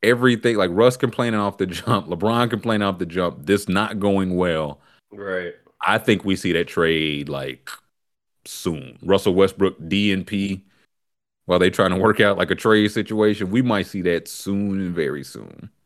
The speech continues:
Speaker 2: Yeah, I, I walked into the season feeling like they'd give it maybe twenty-five games, but that's obviously subject to change to the next, like, four-game losing streak.
Speaker 1: Yeah, can we see the Lakers' schedule?
Speaker 2: 'Cause I think
Speaker 1: Are,
Speaker 2: it's
Speaker 1: are they
Speaker 2: like,
Speaker 1: just on
Speaker 2: I
Speaker 1: the
Speaker 2: think the
Speaker 1: four-game
Speaker 2: schedule
Speaker 1: losing
Speaker 2: is,
Speaker 1: streak?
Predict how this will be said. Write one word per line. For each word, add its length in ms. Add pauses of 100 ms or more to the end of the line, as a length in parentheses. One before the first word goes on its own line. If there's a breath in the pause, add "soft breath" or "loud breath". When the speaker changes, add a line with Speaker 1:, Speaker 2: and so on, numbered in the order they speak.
(380)
Speaker 2:
Yeah, 180
I, 220 (100)
I 100
walked 320
into 220
the 80
season 320
feeling 280
like 200
they'd 200
give 160
it 80
maybe 220
twenty-five 640
games, 540 (580)
but 380
that's 260
obviously 480
subject 520
to 60
change 400
to 80
the 120
next, 260
like, 160
four-game 480
losing 280
streak. 360 (300)
Speaker 1:
Yeah, 140
can 80
we 60
see 100
the 60
Lakers' 300
schedule? 460 (400)
Speaker 2:
'Cause 120
I 60
think 160
Speaker 1:
Are, 40
Speaker 2:
it's 100
Speaker 1:
are 60
they 100
Speaker 2:
like, 60
Speaker 1:
just 180
on 220
Speaker 2:
I 40
Speaker 1:
the 60
Speaker 2:
think 200
the 80
Speaker 1:
four-game 100
Speaker 2:
schedule 180
Speaker 1:
losing 160
Speaker 2:
is, 60
Speaker 1:
streak? 120